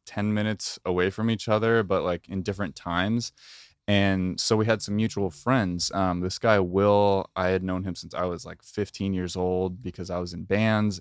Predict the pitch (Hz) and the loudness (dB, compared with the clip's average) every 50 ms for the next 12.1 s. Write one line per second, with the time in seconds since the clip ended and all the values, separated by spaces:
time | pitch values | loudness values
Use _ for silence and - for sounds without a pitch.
0 | - 92 90 85 87 87 92 98 107 110 110 107 104 101 98 - - 92 92 90 | -6 -6 -4 -4 -4 -4 0 2 4 4 6 4 4 4 2 0 -2 -2 -2 -2
1 | 87 - - - - 87 87 87 87 123 - _ - 104 101 - 107 104 101 101 | -2 -4 -6 -8 -6 -6 -6 -6 -8 -10 -10 _ -2 -2 -2 -2 -2 -4 -4 -2
2 | 98 95 95 95 95 73 95 98 98 98 98 98 87 92 95 95 95 95 92 - | -4 -4 -4 -6 -6 -6 -4 -4 -2 -2 -2 -2 -2 -2 0 0 0 0 -2 -4
3 | - - 95 90 87 87 85 82 _ _ _ _ _ _ _ _ - 90 87 110 | -6 -4 -2 0 0 0 -2 -4 _ _ _ _ _ _ _ _ -12 -6 -2 -2
4 | 101 - - 101 95 90 95 98 98 - 98 95 85 90 95 95 95 92 90 85 | -2 0 -2 -4 0 2 2 2 2 2 0 -2 0 0 0 2 2 0 0 0
5 | 85 87 87 - - 87 90 - - - 131 131 127 120 107 110 113 110 101 - | -2 -2 -4 -6 -8 -12 -10 -8 -4 0 4 4 4 4 2 2 2 0 0 0
6 | 95 92 90 90 90 87 87 87 90 90 87 90 87 87 - _ _ - - - | -4 -4 -4 -4 -4 -4 -6 -6 -6 -4 -4 -4 -4 -4 -6 _ _ -20 -20 -20
7 | _ _ _ _ - 117 117 110 104 101 90 107 107 113 120 117 110 101 - - | _ _ _ _ 0 2 4 4 4 4 4 2 2 2 2 2 0 0 -2 -2
8 | 98 104 101 101 95 85 85 - 110 135 151 139 117 104 98 - 90 85 - 90 | -4 -2 -2 -2 -4 -2 0 0 0 0 0 2 2 2 2 0 -2 -6 -6 -4
9 | 90 87 87 - - 90 90 92 90 92 90 87 87 - - - 135 127 117 - | -4 -4 -2 -2 -2 -2 -2 0 0 0 0 0 -2 -4 -4 -2 -2 -2 0 0
10 | 95 95 98 101 98 - - _ _ _ _ - 104 104 110 151 175 135 - - | 0 0 2 2 0 0 -2 _ _ _ _ -8 0 2 4 4 4 2 2 2
11 | 107 120 143 - 127 - - 101 95 90 90 87 - - 87 90 90 87 85 87 | 2 2 2 0 -2 -4 -2 -2 0 0 -2 -4 -4 -2 -2 0 0 0 -2 -4
12 | 87 85 | -6 -10